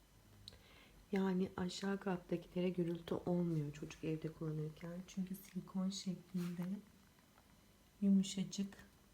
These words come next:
Yani yumuşak değil tabii ama hani ses çıkaracak bir malzeme değil. O yüzden evde istediği gibi, hatta Ertuğ, "Hadi gel, bir şey söyleyeceğim ya da şunu yapacağız." deyince scooter'ını alıp geliyor. <laughs>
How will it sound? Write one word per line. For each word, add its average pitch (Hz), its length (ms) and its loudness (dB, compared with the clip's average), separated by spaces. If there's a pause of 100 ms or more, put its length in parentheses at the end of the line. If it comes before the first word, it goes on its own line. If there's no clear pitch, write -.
(180)
Yani 180 120 2
yumuşak 180 480 0
değil 190 240 2
tabii 202 220 0
ama 220 340 2 (580)
hani 190 340 4 (200)
ses 269 220 -2
çıkaracak 165 640 0
bir 170 60 0
malzeme 160 640 4
değil. 160 340 4 (2000)
O 233 100 4
yüzden 208 280 2
evde 214 280 2
istediği 226 560 0
gibi, 170 200 -2
hatta 220 340 -4
Ertuğ, 214 840 0
"Hadi 208 160 -2
gel, 220 340 0 (420)
bir - 40 -10
şey 226 180 0
söyleyeceğim 202 680 4
ya 202 100 4
da 202 80 2
şunu 202 180 0
yapacağız." 202 460 0
deyince 214 180 0
scooter'ını 202 460 2
alıp 165 200 0
geliyor. 170 420 2
<laughs> - 60 -8